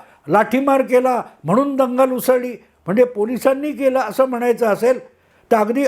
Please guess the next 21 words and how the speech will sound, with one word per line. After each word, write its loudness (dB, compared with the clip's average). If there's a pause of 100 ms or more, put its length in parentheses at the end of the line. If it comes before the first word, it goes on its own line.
(140)
अनिल 0
देशमुख, 2
माजी 0
गृहमंत्री 0
म्हणाले 2
होते, 2 (220)
"लाठीमाराचे 0
आदेश 0
तर 6
गृहमंत्रालयातून 2
निघाले", 0 (260)
म्हणजे 4
देवेंद्र 0
फडणवीसांनी -2
केले. -10 (2750)
म्हणजे 6
हा 2
लाठीमार 0
करून 0 (340)
जरांगे 2
पाटील 0